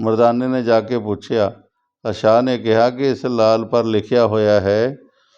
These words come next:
ਕਿ ਜੋ ਇਸ ਨੂੰ ਦੇਖੇ ਦਰਸ਼ਨ ਕਰੇ, ਉਹ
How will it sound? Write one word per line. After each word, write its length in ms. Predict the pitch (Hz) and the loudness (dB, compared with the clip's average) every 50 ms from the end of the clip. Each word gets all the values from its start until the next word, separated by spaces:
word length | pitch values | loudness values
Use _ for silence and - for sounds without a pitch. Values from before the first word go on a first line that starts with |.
| _ _ _ _ _ _ _ _ _ _ _ _ _ _ _ - | _ _ _ _ _ _ _ _ _ _ _ _ _ _ _ -2
ਕਿ 160 | 131 117 113 | -2 -2 0
ਜੋ 300 | 98 107 113 123 131 127 | 2 2 2 4 4 2
ਇਸ 160 | 123 107 135 | 2 0 0
ਨੂੰ 440 | 127 131 131 131 131 135 143 - - - 95 90 | 0 2 2 2 0 -2 -4 -8 -14 -16 -6 -2
ਦੇਖੇ 440 | 92 117 120 117 120 - 147 135 | 0 0 0 0 0 0 0 0
ਦਰਸ਼ਨ 460 | 117 98 110 113 107 - - 135 135 131 | 2 2 2 2 0 0 -2 -2 -2 -2
ਕਰੇ, 560 | - 139 123 110 107 98 87 82 73 - - _ _ _ _ _ _ _ _ _ _ _ _ _ - | 0 0 2 2 2 2 0 -2 -8 -14 -20 _ _ _ _ _ _ _ _ _ _ _ _ _ 0
ਉਹ 760 | 120 123 123 120 131 135 127 113 107 104 107 113 110 - | 0 2 2 2 2 2 2 2 2 0 -2 -6 -12 -18